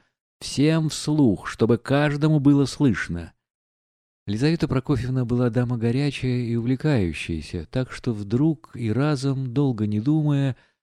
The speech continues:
подымала иногда все якоря и пускалась в открытое море, не справляясь с погодой. Иван Фёдорович с беспокойством пошевелился. Но пока мест все в первую минуту поневоле остановились и ждали в недоумении,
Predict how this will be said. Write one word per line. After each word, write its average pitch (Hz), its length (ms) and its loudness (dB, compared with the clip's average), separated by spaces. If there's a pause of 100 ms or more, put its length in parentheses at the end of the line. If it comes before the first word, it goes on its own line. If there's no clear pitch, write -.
(180)
подымала 139 580 0
иногда 131 460 -2
все 135 340 -4
якоря 123 400 -2
и 123 60 0
пускалась 127 580 -6
в 107 40 -2
открытое 110 500 -2
море, 135 400 0
не 110 140 -4
справляясь 104 720 -2
с - 100 -12
погодой. 95 680 -4 (720)
Иван 170 240 0
Фёдорович 143 420 0
с 107 40 -6
беспокойством 123 680 -2
пошевелился. 101 840 -4 (480)
Но 110 200 -4
пока 175 320 -2
мест 170 260 -4
все 147 220 -2
в - 80 -16
первую 139 340 -2
минуту 139 360 -4
поневоле 127 500 0
остановились 135 800 -4
и 110 140 -2
ждали 165 460 0
в 151 120 0
недоумении, 143 840 0